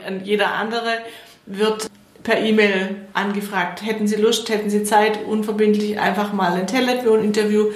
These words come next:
Ich will ihn auf der Tonspur. Ich will hören, was er mir zu sagen hat. Ich will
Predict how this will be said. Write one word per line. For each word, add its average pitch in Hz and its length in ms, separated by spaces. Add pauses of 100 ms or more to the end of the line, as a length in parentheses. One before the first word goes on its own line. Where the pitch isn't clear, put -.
(240)
Ich 247 140
will 302 120
ihn 247 100
auf 233 100
der 196 100
Tonspur. - 640 (580)
Ich 240 180
will 240 160
hören, 214 540
was 190 180
er 190 80
mir 180 140
zu 202 100
sagen 226 360
hat. 208 280
Ich - 160
will 196 320